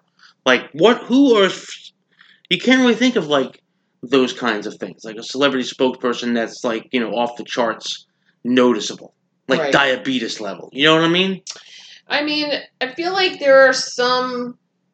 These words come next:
Speaker 2: not s-, necessarily, necessarily ce-, celebrities, but, like, people that are consistently on co-, in commercials that make the commercials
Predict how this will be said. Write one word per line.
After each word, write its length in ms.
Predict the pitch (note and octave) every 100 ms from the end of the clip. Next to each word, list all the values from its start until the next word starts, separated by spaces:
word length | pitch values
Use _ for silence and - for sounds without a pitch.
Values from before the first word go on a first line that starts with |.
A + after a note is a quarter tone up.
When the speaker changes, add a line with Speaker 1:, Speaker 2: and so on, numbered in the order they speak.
| _ -
Speaker 2:
not 260 | C4 C#4
s-, 280 | C4+ - -
necessarily, 680 | B3+ C4 - - A#3+ A3 G#3 - - - G3
necessarily 720 | A3 - A3 A#3 G#3+ G3 F3+
ce-, 520 | F3+ - G3+ E3+ F3 - _ -
celebrities, 880 | - F#3 C#4+ D#4+ G#3+ F3 E3+ F3 - _ _
but, 180 | A3+ G#3
like, 220 | G#3 G3 -
people 460 | C#4+ C#4 A#3+ A3+
that 180 | G#3 G3
are 180 | F3+ F3+
consistently 840 | - G#3 - C4+ - A3+ F#3 G3
on 420 | F#3 F#3+ F3+ F#3 F3+ _ _ -
co-, 160 | A#3+ -
in 180 | G3+
commercials 760 | F#3 A3 A3 A3 G#3+ F#3+ F3+ -
that 300 | F#3+ E3 -
make 280 | E3+ F#3 F#3
the 60 | G3
commercials 880 | - F3+ E3 E3 F3 D#3 D#3 -